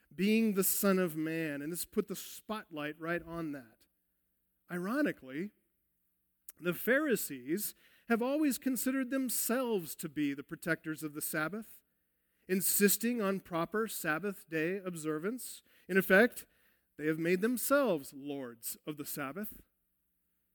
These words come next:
And now that they're face to face with the true Lord of the Sabbath, their pretension is about to be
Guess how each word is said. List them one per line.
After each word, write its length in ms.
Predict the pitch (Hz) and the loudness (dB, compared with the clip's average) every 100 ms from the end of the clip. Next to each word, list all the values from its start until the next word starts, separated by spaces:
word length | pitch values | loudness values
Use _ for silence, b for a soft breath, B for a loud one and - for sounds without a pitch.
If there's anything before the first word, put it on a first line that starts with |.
| _ _ _ _ _ _ _ _ | _ _ _ _ _ _ _ _
And 120 | 135 | -4
now 160 | 151 160 | 0 0
that 160 | 156 | 0
they're 120 | 151 | -2
face 320 | 143 165 156 - | -2 -2 -2 -4
to 100 | 147 | -14
face 400 | - 147 180 - | -6 -4 -4 -8
with 100 | 156 | -16
the 80 | 135 | -18
true 520 | - 156 143 196 226 170 | -14 -6 -2 -2 -6 -6
Lord 260 | 190 214 | -2 -2
of 120 | 214 | -4
the 80 | 202 | -8
Sabbath, 520 | - 196 214 277 - _ _ _ _ _ _ - | -6 -6 -6 -10 -14 _ _ _ _ _ _ -12
their 80 | 160 | -10
pretension 640 | 180 - 220 220 - 131 | -10 -12 -8 -8 -8 -14
is 100 | 123 | -14
about 300 | 135 139 143 | -12 -10 -12
to 80 | 139 | -12
be 260 | 135 135 | -10 -10